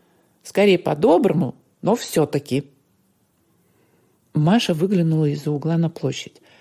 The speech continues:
Один из заражённых неожиданно изменил траекторию своего движения и шёл теперь прямо на них. Не быстро, не целенаправленно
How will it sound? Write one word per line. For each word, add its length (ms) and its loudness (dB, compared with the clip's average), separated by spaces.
Один 380 2
из 80 0
заражённых 760 0
неожиданно 720 0
изменил 360 0
траекторию 720 -2
своего 340 -6
движения 720 -4
и 120 -2
шёл 380 2
теперь 420 -4
прямо 480 2
на 160 4
них. 400 0
Не 140 2
быстро, 580 0
не 160 2
целенаправленно 1160 2